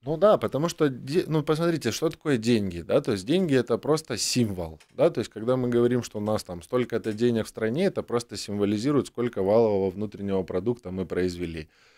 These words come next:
Соответственно, ну, то есть бизнес делают фанатики.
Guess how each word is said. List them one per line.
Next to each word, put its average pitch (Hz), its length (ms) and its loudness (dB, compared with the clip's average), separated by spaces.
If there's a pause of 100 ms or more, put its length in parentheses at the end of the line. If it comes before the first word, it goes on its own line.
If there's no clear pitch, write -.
(160)
Соответственно, 135 580 2
ну, 131 140 2
то 117 100 2
есть 101 120 0
бизнес 147 360 0
делают 117 360 2
фанатики. 87 680 -6